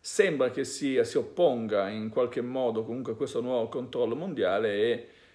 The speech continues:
eh, ha affermato che realizzerà un nuovo internet, un internet due, diciamo, eh, che non sia sotto il controllo di, di questi, di che adesso stanno controllando, quindi si entrerà probabilmente in un nuovo schema di contrapposizione.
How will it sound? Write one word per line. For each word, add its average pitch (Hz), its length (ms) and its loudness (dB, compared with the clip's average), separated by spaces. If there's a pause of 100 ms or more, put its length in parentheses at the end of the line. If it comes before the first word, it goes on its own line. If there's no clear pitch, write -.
(180)
eh, 120 160 0
ha 107 100 2
affermato 127 640 2
che 123 240 2
realizzerà 120 640 2
un 107 460 -4
nuovo 147 340 2
internet, 127 580 -2
un 123 140 -6
internet 120 540 -2
due, 120 420 2
diciamo, 110 960 -2
eh, 110 80 -8
che 110 320 -2
non 110 180 -4
sia 127 160 0
sotto 117 280 -2
il 120 40 -6
controllo 113 680 0
di, 110 580 -4 (540)
di 123 160 -8
questi, 113 1200 -4
di 113 120 -8
che - 80 -2
adesso 117 220 0
stanno 123 200 -6
controllando, 117 540 -2
quindi 127 280 -4
si 131 200 -2
entrerà 123 680 4
probabilmente 120 520 0
in 113 80 -4
un 104 100 -4
nuovo 117 240 0
schema 117 340 -2
di 110 120 -4
contrapposizione. 110 1040 -4